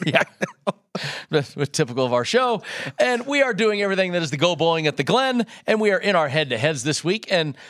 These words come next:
the head-to-heads have some, some amusing numbers if you're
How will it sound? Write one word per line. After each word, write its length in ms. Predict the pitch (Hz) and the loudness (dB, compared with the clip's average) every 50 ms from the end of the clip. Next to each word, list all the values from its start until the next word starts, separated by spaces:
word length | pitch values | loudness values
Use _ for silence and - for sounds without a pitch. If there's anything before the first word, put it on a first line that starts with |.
| - _ | -10 _
the 80 | - 139 | 0 0
head-to-heads 540 | 123 170 196 180 180 156 180 196 208 170 147 | 2 2 0 0 0 2 2 0 0 0 0
have 260 | 170 170 175 185 175 | 0 2 2 0 -2
some, 320 | - - 170 156 147 139 - - | -2 -2 -2 -2 -2 -4 -10 -12
some 240 | - - 180 170 170 | -4 -2 -2 -2 -2
amusing 540 | - 180 180 180 175 170 156 117 147 143 135 | -4 -4 -4 -2 -2 -2 -2 0 0 0 2
numbers 460 | 127 123 117 113 120 131 139 143 - - - | 2 2 2 0 -2 -2 -2 -4 -6 -4 -2
if 200 | 147 131 - - | -4 -4 -2 -2
you're 280 | 135 131 123 120 120 | -2 0 0 -2 -4